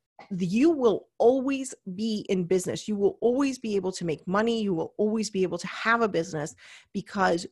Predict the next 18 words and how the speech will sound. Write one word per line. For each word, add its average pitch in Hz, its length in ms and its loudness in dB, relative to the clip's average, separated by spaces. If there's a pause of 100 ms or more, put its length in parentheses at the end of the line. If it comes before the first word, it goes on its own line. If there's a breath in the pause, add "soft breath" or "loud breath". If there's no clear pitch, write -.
you 202 280 -2
are 247 180 6
in 214 160 2
the 190 80 0
business 196 560 2
of 185 160 -4
solving 165 720 -2
problems. 190 760 0 (460 loud breath)
And 190 340 2
until - 1120 2
the 240 320 -2
end 214 240 2
of 196 160 0
time, 196 480 2
there 180 160 2
will 180 360 2
always 208 440 0
be 180 220 -10